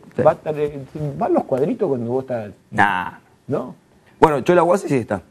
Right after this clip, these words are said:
Speaker 2: Por eso le digo,
Speaker 1: Pero
Speaker 2: yo
Speaker 1: bueno, estuvo más tiempo, ¿no? Esto que decías.
Speaker 2: Dos meses estuvo Chola Guasi, ¿no?
Speaker 1: Bueno, pero dos meses.
Speaker 2: Claro, porque, claro, por eso me digo, pero porque si no, había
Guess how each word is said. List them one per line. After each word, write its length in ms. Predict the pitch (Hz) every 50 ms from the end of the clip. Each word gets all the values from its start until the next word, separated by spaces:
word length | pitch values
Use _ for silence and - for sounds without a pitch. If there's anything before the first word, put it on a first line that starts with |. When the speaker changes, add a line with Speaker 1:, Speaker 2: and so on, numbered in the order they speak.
| _ _
Speaker 2:
Por 120 | - -
eso 160 | - - -
le 80 | 170 127
digo, 160 | 117 110 101 87
Speaker 1:
Pero 120 | 101 107
Speaker 2:
yo 40 | 117
Speaker 1:
bueno, 100 | 110 95 - - -
estuvo 180 | - - 110
más 140 | 107 101 101
tiempo, 340 | - 120 101 95 90 - 107
¿no? 140 | 95 101 98
Esto 140 | 95 - -
que 80 | -
decías. 220 | - 95 - - - -
Speaker 2:
Dos 100 | 87 101
meses 380 | 98 104 117 120 107 - -
estuvo 300 | - - - 92 87 80
Chola 220 | 76 - 85 80 85
Guasi, 320 | 85 85 78 78 _ 78
¿no? 80 | 87 90
Speaker 1:
Bueno, 260 | 98 101 87 90 - -
pero 100 | - 58
dos 120 | 82 101 90
meses. 320 | 95 104 107 - - - - - _ _ -
Speaker 2:
Claro, 200 | _ 143 127 101 85 - - _ _ 101
porque, 280 | 107 131 127 135 143 139
claro, 260 | - 226 - 196 175
por 100 | 180 208 233
eso 120 | - 180
me 140 | 139 123 117
digo, 160 | 113 117 107
pero 140 | - 107 104
porque 180 | - 110 107 107
si 80 | 110
no, 100 | 110 135
había 300 | 160 160 147 120 107 95